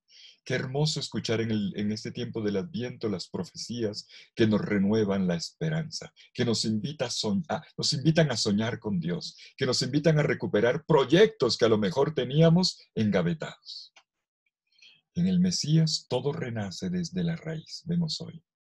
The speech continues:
Y todas las realidades humanas se ordenan en función del proyecto de vida en un ámbito de fraternidad reconciliada propuesto por Dios.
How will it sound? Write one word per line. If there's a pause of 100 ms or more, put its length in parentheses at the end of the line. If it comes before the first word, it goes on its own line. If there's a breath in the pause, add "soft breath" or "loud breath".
(300 loud breath)
Y
todas
las
realidades
humanas
se
ordenan
en
función
del
proyecto
de
vida (240 loud breath)
en
un
ámbito
de
fraternidad
reconciliada (260)
propuesto
por
Dios.